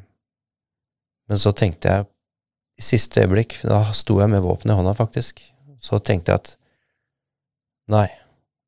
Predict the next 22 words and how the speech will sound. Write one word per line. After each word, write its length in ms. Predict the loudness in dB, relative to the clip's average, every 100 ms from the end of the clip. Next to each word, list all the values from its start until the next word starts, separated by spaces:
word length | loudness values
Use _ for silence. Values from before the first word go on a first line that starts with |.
| _ -2
jeg 80 | 0
må 80 | 4
prøve 240 | 4 4 4
en 160 | 2
ting 160 | -2 -2
til. 180 | -2 -4 -6 _ _ -2
Og 80 | 2
da 100 | 4
ringte 340 | 4 0 0 -2
jeg 160 | -2 _ -10
åtte 260 | -10 0 2
hundre 260 | 4 2 0
førtiåtte 580 | 0 -2 0 -2 -2 -2
fem 220 | 0 0 0
hundre. 240 | -4 -8 _ _ _ _ _ _ _ _ -4
Det 120 | -2
er 80 | 0
kamerat, 520 | 2 2 0 -4 -4
eh, 840 | 2 4 4 2 2 0 -2 -4 -8 -12 -18 _ _ _ _ _ _ _ -4
telefon. 340 | 0 0 0 -4 _ _ _ _ _ _ _ _ _ _ _ _ _ _ _ _ -4
Ring 360 | 2 4 4 4
dem. 180 | 4